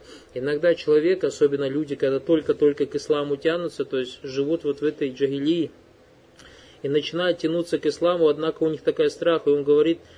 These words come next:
«Брат, ты даже не представляешь, какие я только грехи не совершал» и так далее. И ты ему не говоришь: «Да, да,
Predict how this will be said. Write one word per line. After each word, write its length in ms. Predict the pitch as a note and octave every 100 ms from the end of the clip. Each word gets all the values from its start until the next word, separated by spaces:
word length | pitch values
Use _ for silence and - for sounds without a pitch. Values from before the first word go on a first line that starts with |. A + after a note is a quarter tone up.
| - - - C#3+
«Брат, 280 | D#3 E3+
ты 120 | - D3
даже 260 | D#3 D3+
не 140 | D#3 D3
представляешь, 580 | D3+ - D#3+ F3 D#3
какие 340 | - D3 - F3
я 120 | E3
только 320 | D#3+ D3 D3+
грехи 360 | C#3+ D3 - E3
не 120 | D#3
совершал» 500 | - D3+ D3 E3+ D#3
и 40 |
так 140 | D#3 D3
далее. 220 | E3 D3+
И 40 |
ты 120 | C#3+ F3
ему 140 | E3
не 100 | D#3+
говоришь: 220 | E3+ D3+
«Да, 280 | C#3+ F3+ F3
да, 420 | E3+ F3+ F3 D#3